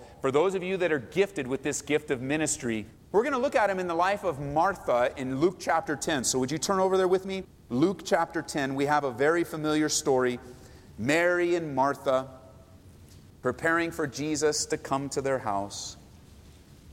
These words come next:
And so here are these sisters. Jesus comes to town. And I could totally understand Martha, right? I mean, how would you feel if God came to your house, right? Clean everything up. We gotta have just the right meal and just the right food. And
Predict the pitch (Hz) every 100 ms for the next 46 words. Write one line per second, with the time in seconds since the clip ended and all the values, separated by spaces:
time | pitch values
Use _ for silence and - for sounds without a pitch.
0 | - - 104 - 131 131 127 139 143 135
1 | - 131 - 101 101 - - - - -
2 | - - - - - - 131 143 139 135
3 | - 131 127 123 - 110 98 95 95 -
4 | - - - - - - - 226 247 214
5 | 233 196 165 - 165 143 123 123 101 104
6 | 120 135 - - - 143 165 202 185 185
7 | - 160 113 139 147 - 143 120 135 117
8 | 90 - - - - 131 160 - - -
9 | - - - - - - - 190 277 330
10 | 320 320 311 330 262 175 180 208 208 165
11 | 180 254 - 240 240 240 233 254 233 175
12 | 151 120 214 233 226 220 220 214 226 226
13 | 180 117 117